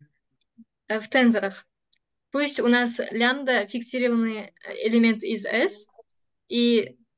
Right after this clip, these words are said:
для, э, какой-нибудь М Н С модуля мы можем определить, э, тензор произведения, M тензор N, э, э, если, э, иное не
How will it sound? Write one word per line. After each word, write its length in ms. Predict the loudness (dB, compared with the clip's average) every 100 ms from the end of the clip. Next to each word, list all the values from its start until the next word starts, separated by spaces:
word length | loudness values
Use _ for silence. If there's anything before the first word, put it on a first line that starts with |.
| -20
для, 540 | -6 -2 0 0 -2 -8 _ _ _
э, 160 | -12 -6
какой-нибудь 680 | -2 -2 2 2 2 0 -6
М 240 | -4 -2 -2
Н 400 | 0 -2 -2 -6
С 300 | -6 -6 -6
модуля 500 | -6 -4 -2 -4 -4 _ _ _ _ _ _
мы 120 | 0
можем 340 | 4 4 4 0
определить, 720 | -4 -4 -4 -2 -4 -4 -6
э, 520 | -10 -8 -6 -6 -8 -14 _ _ _ _ _
тензор 520 | 2 4 4 2 -2 _
произведения, 760 | -2 -2 -2 -6 -4 -2 -4 -10 _
M 300 | -2 0 0
тензор 360 | -2 -6 -8 -8
N, 220 | -6 -6 -8 _ _ _ _ _ _ _ _ -8
э, 400 | -6 -4 -6 -6 -6 -8 -12 -20 _ _ _ _ _ _ _ _ _ -20 _ _ -20 _
э, 200 | -10 -8
если, 600 | 0 0 2 2 2 -2 -8
э, 400 | -6 -4 -4 -8 -12 _ _ _ _ _ 2
иное 360 | 4 6 6
не 500 | 6 6 4 0 -4